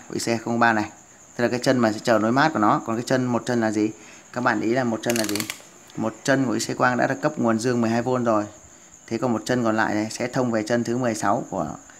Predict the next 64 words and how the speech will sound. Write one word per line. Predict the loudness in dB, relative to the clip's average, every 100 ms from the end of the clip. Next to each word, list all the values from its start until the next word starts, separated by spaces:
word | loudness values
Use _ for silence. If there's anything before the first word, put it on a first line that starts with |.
| -20 -8
I | -4
C | 0 0
hai | 0
không | -2 -2 2
ba | 2
như | 2 2
mình | 2 0
vừa | -2
lằn | -2
mạch | -2 -4
lúc | -4
nãy. | -4 -4 -8
Thì | -6
các | -4
bạn | -2
dùng | -2 -2
đồng | -2
hồ | -4
thang | -4 -2
đo | 0
X | 0
một. | 0 -2 -6 -16 -18 -20 -20 -20 -20 -8
Các | 0
bạn | 2 2
sẽ | 0
để | -2 0
một | -2 -2
que | 2
đo | 4
ở | 4
chân | 2 0
mười | 0
sáu. | 0 0 0 -4 -16 -20 -20 -20 -20 -20 -20 -20 -20 -10 -10 0
Rồi, | 0 0 -2
một, | -4 -6 -14 -20 -20 -20 -20 -20 -20 -20 -16 -2
một | -2 0
chân | -2 -2
còn | 0
lại | 2 0
thì | -2
các | 0
bạn | 2 2
sẽ | -2
gì? | -2 -2 -4 -16 -20 -18
Chúng | -6 0
ta | 0
sẽ | -2
chạm | -2 -2 -2
chạm | -2 0
vào | 0 0
cái | -2
chân | -2
số | -2 -2
tám | 0 0 0
của | 0 0
I | -2
C | -2
hai | -2 -2
không | -2 -2
không | 2
ba | 2 2
hoặc | 0 -2 -2
là | -4
gì? | -4